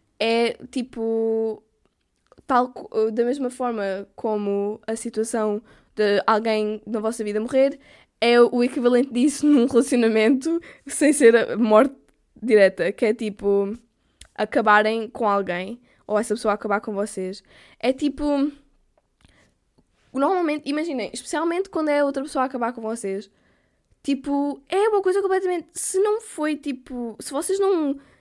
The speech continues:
não se aperceberam, porque há muitas pessoas que ficam tipo, "Ah, eu sinto que ela vai acabar comigo", ou "Eu sinto que ele vai acabar comigo", tá, já estão, tipo, walking on eggshells. Então isso é outra situação, e mesmo assim já é,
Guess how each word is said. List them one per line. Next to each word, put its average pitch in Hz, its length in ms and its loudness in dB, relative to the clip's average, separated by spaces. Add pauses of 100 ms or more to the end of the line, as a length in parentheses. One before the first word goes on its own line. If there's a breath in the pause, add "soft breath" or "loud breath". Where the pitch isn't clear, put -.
(540 loud breath)
não 247 140 6
se 254 140 0
aperceberam, 220 440 0
porque 247 140 -6
há 277 40 2
muitas 294 180 -4
pessoas 294 140 -4
que 330 60 -6
ficam 277 160 -2
tipo, 254 240 -4
"Ah, 240 180 4
eu 247 60 2
sinto 285 360 -6
que 262 340 -4 (320 loud breath)
ela 254 260 4
vai 254 200 4
acabar 262 300 2
comigo", 233 440 -4
ou 196 280 0
"Eu 240 80 0
sinto 262 260 -6
que 262 80 -4
ele 247 100 0
vai 240 160 0
acabar 247 240 -2
comigo", 208 460 -4
tá, 226 280 0
já 233 180 2
estão, 254 240 -2
tipo, 262 360 -6
walking 240 380 -2
on 233 100 -2
eggshells. 196 560 -4 (220 loud breath)
Então - 140 -6
isso 302 160 -2
é 277 60 2
outra 302 200 -4
situação, 254 400 -6
e 208 100 -6
mesmo 320 220 -2
assim 285 220 -4
já 247 160 -4
é, 226 160 -8